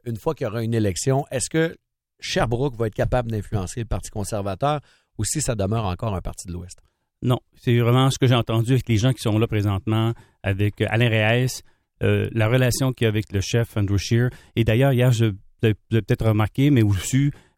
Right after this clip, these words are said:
Speaker 2: euh, il y avait des gens, euh, Monsieur Normand Couture qui était là, une, une petite manifestation, et déjà d'emblée, le chef a dit, « Je vais aller les rencontrer. »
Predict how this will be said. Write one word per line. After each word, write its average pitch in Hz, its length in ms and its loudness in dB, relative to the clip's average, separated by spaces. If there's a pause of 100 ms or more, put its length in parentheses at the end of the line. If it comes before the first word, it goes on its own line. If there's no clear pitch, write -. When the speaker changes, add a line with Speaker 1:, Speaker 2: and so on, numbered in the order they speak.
Speaker 2:
euh, 101 300 2
il 107 80 0
y 113 40 4
avait 110 120 2
des 110 220 4
gens, 123 420 0 (120)
euh, 92 840 -6
Monsieur 104 240 -4
Normand 104 240 0
Couture 131 280 -2
qui 113 100 -4
était 104 180 -4
là, 110 140 0
une, 98 160 -4
une 98 100 -2
petite - 180 -12
manifestation, 107 840 -2
et 113 100 2
déjà 135 320 4
d'emblée, 120 480 -2
le 120 140 0
chef 147 260 -2
a 117 60 4
dit, « 113 180 0 (120)
Je - 100 -10
vais 95 40 -2
aller 110 140 0
les 139 100 2
rencontrer. » 143 540 0